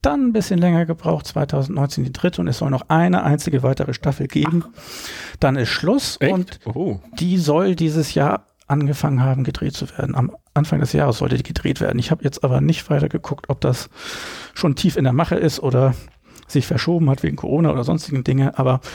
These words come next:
Speaker 1: ähm, ich nehme an, wenn sie dieses Jahr gedreht wird, dass sie nächstes Jahr rauskommt, dass also genau wie beim, zwischen der zweiten und dritten Staffel zwei Jahre liegen und nicht ein Jahr. Ähm, dass das die letzte Staffel sein soll, haben die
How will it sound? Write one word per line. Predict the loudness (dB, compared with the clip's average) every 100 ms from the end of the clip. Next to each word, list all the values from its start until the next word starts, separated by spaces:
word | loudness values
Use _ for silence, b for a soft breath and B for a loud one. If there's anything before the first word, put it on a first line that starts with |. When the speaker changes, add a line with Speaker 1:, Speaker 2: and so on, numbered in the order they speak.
| B B B _
Speaker 1:
ähm, | 0 2 0 -2 -2
ich | -2 2
nehme | 4 4
an, | 2 2
wenn | 2
sie | 2 0
dieses | 2 0 2
Jahr | 0
gedreht | 0 2 2
wird, | 0 -2
dass | -2
sie | 2
nächstes | 2 2 -2
Jahr | -2 0
rauskommt, | 0 0 -2
dass | 0
also | 0 0
genau | 2 2 4 2
wie | 0
beim, | 0 0 0 -6
zwischen | -8 -4 -2
der | -2
zweiten | -2 0 2 2 -4
und | -2
dritten | -2 0
Staffel | -2 -2 -2 -2 -4
zwei | -4 0
Jahre | 2 2
liegen | 0 0 0 -2 B B B B
und | -6 -2
nicht | -4 -2
ein | -2
Jahr. | 0 -2 -4 B B B B B 0
Ähm, | 2 4
dass | 2 0
das | -2
die | 0
letzte | -2 0 -2
Staffel | 0 0 0
sein | 2 0
soll, | 2 2
haben | 2 0
die | -4 -6 -8